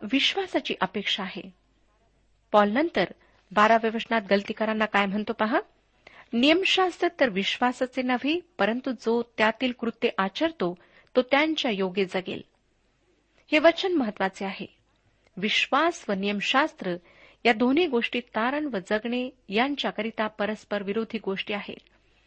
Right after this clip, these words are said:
एकीमुळे दुसरी रद्द होते, कारण त्या एकमेकींच्या अगदी विरुद्ध आहेत. जर तुम्ही नियमशास्त्राच्या अधीन होऊन राहणार असाल, तर विश्वासाच्या द्वारे तुमचे तारण होणार नाही. दोन्ही गोष्टी परस्पर विरोधी आहेत,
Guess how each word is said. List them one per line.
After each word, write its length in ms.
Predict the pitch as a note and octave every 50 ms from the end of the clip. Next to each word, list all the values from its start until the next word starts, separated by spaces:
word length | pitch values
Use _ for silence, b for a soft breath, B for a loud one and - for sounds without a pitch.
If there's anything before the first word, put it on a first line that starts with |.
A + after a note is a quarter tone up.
| _ _ -
एकीमुळे 560 | F#3 A3 - - A#3+ A3 G#3+ G#3+ A3 A#3 C#4+ F4 b b b b b b b b
दुसरी 360 | A3 A3+ E4+ F4+ - - F#4
रद्द 280 | - F#3+ F3+ - - -
होते, 280 | G3 G3 - - - - b b b b b b b b b b -
कारण 280 | B3+ C4 D4+ E4+ F4 F4 -
त्या 100 | E4+ D#4 -
एकमेकींच्या 640 | - B3 A#3+ - C4 C4+ C4+ - C#4+ C#4 C4 - C#4 -
अगदी 260 | - F#3 F3+ F#3+ A3
विरुद्ध 360 | G3 A#3+ C4+ E4+ F4 - -
आहेत. 340 | B3 G3+ F#3 G3 - _ _ b b b b b b b b b b b
जर 180 | G3+ D4+ F4 F4+ -
तुम्ही 180 | F4+ E4 F#4+ F#4
नियमशास्त्राच्या 840 | F4+ C4 B3 C#4 D4 - - D4 C#4 C#4+ - - C#4+ C#4+ - C#4+ -
अधीन 300 | - G3+ F#3+ - B3 C4+
होऊन 280 | C#4+ B3+ C4+ C#4 C#4+ C4 -
राहणार 340 | - F#3 G3 A3+ A#3 A#3+ A3+
असाल, 420 | G3+ F#3+ - - C4 C4 G#3 F3 F3+ - b b b b b b b -
तर 100 | A#3+ A#3
विश्वासाच्या 720 | A#3 D4 C#4 - - - D4 C#4 - - A3+ - - G3
द्वारे 280 | F#3+ - G#3 A#3+ C4+ C4
तुमचे 320 | C4 - A3+ G#3 - -
तारण 380 | G#3+ - F#3 F3+ F#3+ G3+ G#3 G#3+
होणार 320 | G3 G3+ F#3+ F#3+ F#3 F#3+
नाही. 340 | F#3+ F#3+ F#3+ F#3+ F#3+ - - _ _ _ _ _ _ _ _ _ _ _ _ - -
दोन्ही 280 | G#3 C4 C#4 D#4 F4+
गोष्टी 500 | D4+ A#3+ G#3+ A3+ A3+ - - - E3+ E3+ F3+ b b b b b b b -
परस्पर 480 | C#4 C#4+ D#4 D4 - - - C#4+ C#4+ C4+
विरोधी 380 | F#3 F#3+ F#3 G3+ G#3 - A3+
आहेत, 360 | A3 G3+ F#3+ G3+ - - _